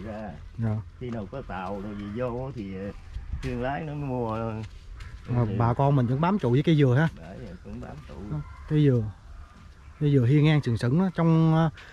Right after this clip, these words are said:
Speaker 2: chiến tranh mưa bom bão đạn rồi cây dừa vẫn che chở, cho các chiến sĩ rồi tới bây giờ.
Speaker 1: Trước, ờ, sau này là trồng dừa xiêm
Speaker 2: Nó
Speaker 1: luôn
Speaker 2: bây
Speaker 1: á,
Speaker 2: giờ
Speaker 1: đúng
Speaker 2: trồng
Speaker 1: rồi.
Speaker 2: dừa xiêm mập mập hết rồi.
Speaker 1: Ờ.
Speaker 2: Sau này á là nghe, ờ, thím, ờ, Bảy Hùng cũng chia sẻ là xong cái này á là thím cũng lên, ờ,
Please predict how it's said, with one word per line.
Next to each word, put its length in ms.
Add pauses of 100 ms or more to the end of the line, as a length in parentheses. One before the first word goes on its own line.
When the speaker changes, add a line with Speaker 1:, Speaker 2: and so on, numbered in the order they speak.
(120)
Speaker 2:
chiến 140
tranh 160
mưa 200
bom 220
bão 160
đạn 240
rồi 140
cây 120
dừa 200
vẫn 120
che 160
chở, 300 (320)
cho 100
các 120
chiến 140
sĩ 180
rồi 100
tới 140
bây 120
giờ. 160 (1300)
Speaker 1:
Trước, 200
ờ, 240
sau 260
này 120
là 180
trồng 220
dừa 60
xiêm 320
Speaker 2:
Nó 80
Speaker 1:
luôn 80
Speaker 2:
bây 100
Speaker 1:
á, 20 (100)
Speaker 2:
giờ 80
Speaker 1:
đúng 100
Speaker 2:
trồng 140
Speaker 1:
rồi. 100
Speaker 2:
dừa 60
xiêm 140
mập 140
mập 160
hết 60
rồi. 120 (300)
Speaker 1:
Ờ. 180
Speaker 2:
Sau 140
này 180
á 100
là 120
nghe, 260 (400)
ờ, 520
thím, 200
ờ, 140
Bảy 120
Hùng 220
cũng 80
chia 140
sẻ 260
là 120
xong 200
cái 100
này 180
á 60
là 120
thím 180
cũng 120
lên, 400
ờ, 260